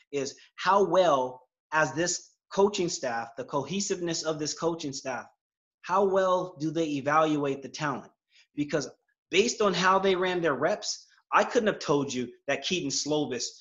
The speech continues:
would put on a prolific performance like he did against U C L A or, you know, transcend into the player that he had become, because there was no indication. There weren't those aha moments that you said, "Wow, that kid is special."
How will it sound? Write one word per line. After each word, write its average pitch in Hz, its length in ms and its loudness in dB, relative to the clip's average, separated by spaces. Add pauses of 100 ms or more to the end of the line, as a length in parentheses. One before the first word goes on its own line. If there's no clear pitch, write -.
(240)
would 151 200 -6
put 180 200 2
on 156 220 2
a - 80 -4
prolific 156 680 -2
performance 147 600 -2
like 147 240 0
he 151 140 -6
did 147 260 0
against 135 360 -6 (200)
U 151 180 -6
C 156 260 -2
L 127 200 0
A 170 240 -2 (480)
or, 165 380 2 (260)
you 175 140 0
know, 156 220 2
transcend 165 760 0
into 151 240 -4
the 143 100 -4
player 156 340 0
that 139 160 0
he 156 160 -6
had 143 220 0
become, 175 460 -4 (260)
because 202 280 -2
there 214 120 4
was 190 140 0
no 196 300 4
indication. 196 720 2
There 170 160 2
weren't 208 240 0 (100)
those 165 400 -4 (340)
aha 190 420 4
moments 135 640 -4 (160)
that 160 180 -2
you 180 80 -4
said, 151 460 0 (640)
"Wow, 165 240 4
that 143 200 2
kid 147 140 0
is - 80 -4
special." - 420 -4